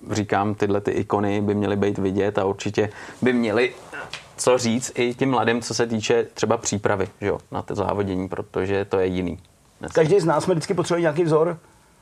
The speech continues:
Speaker 2: k němu jsme vzlíželi
Speaker 1: Hmm, hmm.
Speaker 2: a k němu jsme se chtěli přiblížit.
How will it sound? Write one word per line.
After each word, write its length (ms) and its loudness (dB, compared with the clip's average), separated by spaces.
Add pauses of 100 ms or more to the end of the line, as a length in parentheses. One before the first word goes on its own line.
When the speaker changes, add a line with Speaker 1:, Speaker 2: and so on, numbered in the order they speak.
(140)
Speaker 2:
k 40 -12
němu 180 -2
jsme 160 0
vzlíželi 520 2
Speaker 1:
Hmm, 140 -2 (260)
hmm. 160 -2
Speaker 2:
a 20 -4
k 80 -8
němu 180 -2
jsme 160 -4
se 100 -6
chtěli 180 -2
přiblížit. 500 -6